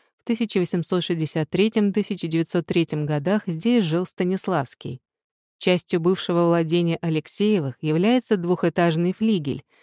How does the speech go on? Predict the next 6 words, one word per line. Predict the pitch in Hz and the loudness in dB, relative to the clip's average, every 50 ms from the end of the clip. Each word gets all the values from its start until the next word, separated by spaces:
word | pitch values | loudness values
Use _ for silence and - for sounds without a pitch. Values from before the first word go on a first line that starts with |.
| _ _ _ _ _ | _ _ _ _ _
Тысяча | - 247 220 - 233 - - 196 | -4 -4 -2 -2 -2 -2 0 -2
восемьсот | 180 - - 180 170 - - 196 190 - | -2 -2 -2 -2 -2 0 -2 -2 0 0
восьмидесятый | 170 160 - 170 165 156 170 165 - 185 160 151 - 151 143 | -2 -2 -2 -4 -4 -2 -4 -2 -2 -2 -2 -2 -2 -4 -4
год — | 151 - 196 226 226 - _ _ _ _ _ _ | -2 0 0 0 0 -2 _ _ _ _ _ _
архитектор | 185 170 - - 170 - - 233 233 - _ 220 202 | -4 -2 -2 -2 -4 0 0 0 0 0 _ 0 2
Никифоров, | 196 202 202 196 - - 147 - - - 143 123 | 4 4 2 2 0 -4 -6 -4 -4 -8 -8 -8